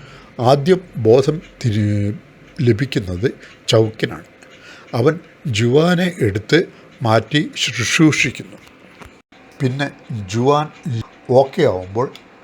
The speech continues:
അവളെ അവർ കൊണ്ടുപോയത് എവിടേക്കാണെന്ന് അറിയില്ലല്ലോ എന്ന് മാത്രം പറയുന്നു. വീണ്ടും അവർ രണ്ടുപേരും അമേരിക്കയിലേക്ക്, അവരുടെ സ്വർഗത്തിലേക്ക് യാത്രയാവുന്നു. ട്രെയിനിൻ്റെ മുകളിൽ. ട്രെയിൻ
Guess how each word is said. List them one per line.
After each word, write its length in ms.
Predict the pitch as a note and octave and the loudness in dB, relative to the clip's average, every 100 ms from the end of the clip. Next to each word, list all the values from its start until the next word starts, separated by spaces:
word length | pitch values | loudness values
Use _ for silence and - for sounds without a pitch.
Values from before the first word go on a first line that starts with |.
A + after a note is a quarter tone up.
| - - - | -20 -8 0
അവളെ 380 | A#2 C#3+ D#3 F3 - - | 4 6 4 2 -6 -2
അവർ 240 | A2 C#3 | 0 0
കൊണ്ടുപോയത് 840 | - - G#2+ A#2 B2+ C3 A#2 A2+ C3 G3 | -4 -6 -6 -4 -2 0 0 -2 -8 -6
എവിടേക്കാണെന്ന് 800 | G#2+ G#2+ C3 C3 C#3 G#2 G#2 G#2+ | -6 -2 -2 0 0 0 -4 -4
അറിയില്ലല്ലോ 760 | F#2 G2+ A#2 A2+ A2+ A2+ C3 C3+ | -4 -6 -6 -4 -4 -4 -4 -4
എന്ന് 360 | G2+ G#2 F2+ | -6 -10 -10
മാത്രം 480 | F2+ G2+ A#2 - C3 - - - | -8 -8 -10 -10 -10 -10 -16 -14
പറയുന്നു. 340 | E2+ D#2 D2+ - - - - - - - - - - - | -12 -14 -18 -20 -20 -20 -20 -20 -20 -20 -20 -20 -20 -12
വീണ്ടും 380 | G2+ A2 A2 C3+ - - | -8 -6 -6 -8 -10 -10
അവർ 280 | G2+ - G2+ | -4 -4 -4
രണ്ടുപേരും 580 | F#2 G2 A2 F2+ E2 G2 - - - - - - | -10 -8 -8 -10 -14 -18 -20 -20 -20 -20 -20 -14
അമേരിക്കയിലേക്ക്, 800 | G2+ A#2 C3 B2+ A2 E2+ - - - - - - | -6 0 0 -2 -10 -12 -14 -20 -20 -20 -16 -10
അവരുടെ 300 | G2+ G#2 A2+ | -8 -4 -4
സ്വർഗത്തിലേക്ക് 880 | - G#2+ G#2+ C3+ C3+ G2 F#2 A#2+ G2+ | -4 -6 -2 -2 -2 -8 -6 -6 -6
യാത്രയാവുന്നു. 680 | E2 - E2+ C#2+ D2+ - - - - - - - - - | -8 -10 -14 -14 -20 -20 -20 -20 -20 -20 -20 -20 -14 -4
ട്രെയിനിൻ്റെ 500 | A2 A2 F2 D#2+ C3+ D#3+ | -2 -2 -6 -10 -10 -10
മുകളിൽ. 340 | F#2 E2 - - - - - - - - - | -8 -8 -8 -12 -20 -20 -20 -20 -20 -8 0
ട്രെയിൻ 300 | B2 C#3+ | 2 2